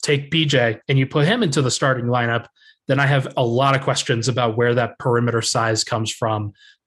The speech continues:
on the second unit. Are they just gonna stagger Michael Porter the entire time? Are they just gonna stagger Will Barton the entire time? Maybe that's the answer. Maybe that's the best answer. Maybe that's the way that you get wins, but you probably have to cut it down to a nine-man rotation at that point.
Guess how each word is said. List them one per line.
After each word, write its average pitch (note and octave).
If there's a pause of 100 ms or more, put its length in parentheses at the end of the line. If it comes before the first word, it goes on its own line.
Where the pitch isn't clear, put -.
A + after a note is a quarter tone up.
on C3
the B2+
second A#2+
unit. G2+ (540)
Are B2
they A2+
just D3+
gonna D3
stagger B2+
Michael B2
Porter A#2+
the A#2
entire A2
time? G2
Are A2+
they A#2
just -
gonna D3
stagger B2+
Will A#2+
Barton A2+
the A2+
entire A2
time? G#2 (400)
Maybe C3+
that's D3
the C#3
answer. D#3+ (100)
Maybe A3
that's B3
the A#3+
best C#4+
answer. A2+
Maybe D#3+
that's F3
the F3
way F3
that F3
you E3
get D3+
wins, C3+
but C#3
you C#3
probably F3
have C#3+
to C#3
cut C#3
it B2+
down C3
to C3
a A#2+
nine-man B2+
rotation B2+
at A#2+
that A#2+
point. B2